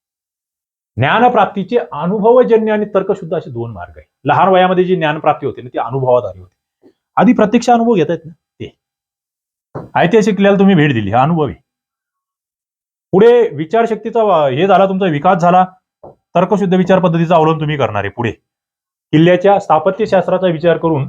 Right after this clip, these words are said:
अभ्यास करणं हे पुढचं आहे. ते स्थापत्यशास्त्र हे अमूर्त आहे, तो एक मुद्दा लक्षात घ्या. तर्कशुद्धता आहे ती,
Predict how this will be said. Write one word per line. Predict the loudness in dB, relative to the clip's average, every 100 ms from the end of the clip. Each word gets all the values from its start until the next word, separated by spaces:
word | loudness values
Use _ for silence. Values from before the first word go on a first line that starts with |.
| -8
अभ्यास | -6 -2 -2 0
करणं | -2 0 -2 -4
हे | _ _ -10
पुढचं | -8 -8 -8 -8
आहे. | -8 _ _ _ _ -16
ते | -8
स्थापत्यशास्त्र | -2 0 -2 -4 -2 -2 0 2
हे | 4
अमूर्त | 2 0 -2 -2
आहे, | -6 -10 _ _ _ _ _ _ 0
तो |
एक | 2
मुद्दा | 2 2
लक्षात | 2 0
घ्या. | -4 0
तर्कशुद्धता | 0 2 0 0 0 4
आहे | 2
ती, | 0